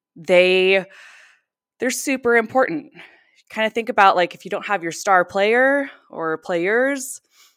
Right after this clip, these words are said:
gonna make a pretty big difference with how your team performs, right? Other people are gonna have to pick up the slack. Um, maybe you got some subs in. It's just gonna make a difference with the, the overall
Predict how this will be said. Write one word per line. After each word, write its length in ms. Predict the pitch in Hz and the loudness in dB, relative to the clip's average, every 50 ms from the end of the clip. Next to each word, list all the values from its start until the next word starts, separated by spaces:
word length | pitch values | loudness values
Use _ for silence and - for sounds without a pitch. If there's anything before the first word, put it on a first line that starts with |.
| _ _ _ _ _ - - - 151 | _ _ _ _ _ -20 -14 -10 -8
gonna 120 | 156 170 | -8 -6
make 220 | 185 190 196 196 - | -4 -4 -4 -4 -6
a 20 | |
pretty 220 | - - 247 233 240 | -8 -8 -8 -4 -2
big 180 | 247 254 240 | -2 -4 -2
difference 380 | 254 302 320 311 - 190 175 - | -4 -6 -6 -4 -4 -6 -6 -6
with 100 | 180 - | -10 -6
how 100 | - 170 | -4 -4
your 160 | 175 170 185 | -4 -4 -6
team 260 | 180 - - 262 254 | -8 -10 -10 -10 -10
performs, 680 | 247 220 - - 151 143 131 80 - 87 131 - - - - _ | -10 -12 -12 -8 -6 -6 -6 -6 -10 -12 -16 -16 -18 -18 -20 _
right? 360 | - 156 170 190 214 233 240 - - - | -8 -4 -2 0 0 0 -2 -4 -6 -4
Other 220 | - 165 175 208 | -4 -2 -2 -4
people 260 | 196 - 220 220 214 226 | -4 -6 -8 -4 -4 -4
are 80 | 220 | -2
gonna 180 | 202 208 202 208 | -2 -2 -2 -2
have 220 | 208 202 208 208 - | -2 -4 -4 -4 -8
to 60 | 190 | -10
pick 200 | - 208 202 - | -10 -10 -6 -6
up 160 | 214 214 - | -6 -6 -6
the 60 | - | -12
slack. 640 | - - 220 226 233 233 240 240 240 240 - - - - - - - - - _ | -12 -6 -2 0 2 4 4 2 2 0 -6 -14 -20 -20 -20 -20 -20 -20 -18 _
Um, 260 | - 165 160 160 165 | -6 -4 -4 -4 -2
maybe 160 | 165 170 190 208 | -2 -2 0 0
you 80 | 202 | 0
got 200 | 196 208 202 196 | 0 0 0 0
some 180 | - - 156 151 | -2 -8 -10 -10
subs 460 | - - - 214 226 233 214 202 - | -8 -4 0 0 0 0 -2 -2 -2
in. 600 | 233 226 226 220 220 220 220 220 220 226 226 214 - - - | -2 0 2 2 2 2 0 0 -2 -6 -12 -14 -14 -14 -14
It's 180 | - - - | -14 -14 -12
just 180 | - 240 240 - | -14 -14 -12 -10
gonna 120 | 269 247 | -10 -6
make 180 | 220 208 196 - | -4 -4 -4 -4
a 40 | 196 | -4
difference 580 | 180 190 196 190 - 185 170 160 156 160 - | -4 -4 -4 -2 -2 -2 -2 -2 -4 -6 -6
with 440 | 151 170 156 156 156 156 156 - - _ | -2 0 2 2 2 0 -2 -8 -20 _
the, 560 | - - 160 151 151 147 147 147 139 156 151 - _ _ _ | -4 0 2 4 4 4 2 0 -2 -6 -10 -18 _ _ _
the 140 | - 175 - - | -14 -12 -6 -4
overall 720 | 165 175 165 180 175 165 156 156 156 156 156 151 160 - | -4 -4 -2 -2 0 0 2 2 0 0 -2 -6 -8 -14